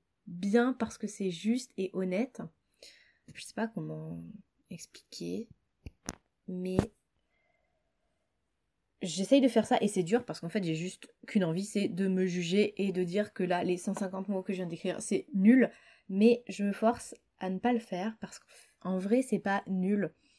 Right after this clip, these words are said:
Je sais pas si c'est bien, mais c'est pas nul. Et c'est très frustrant de me dire que je vais écrire, euh, petite phrase par petite phrase.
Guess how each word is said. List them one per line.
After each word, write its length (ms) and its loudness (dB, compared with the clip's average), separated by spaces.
Je 120 -10
sais 160 -4
pas 180 2
si 180 -10
c'est 120 0
bien, 320 4
mais 100 6
c'est 180 -4
pas 180 0
nul. 320 -4
Et 800 0
c'est 140 -4
très 160 2
frustrant 460 0
de 100 6
me 100 2
dire 200 0
que 540 -6
je 100 -10
vais 140 0
écrire, 340 -4
euh, 200 -2
petite 420 -16
phrase 320 -4
par 180 -12
petite 260 -20
phrase. 400 -4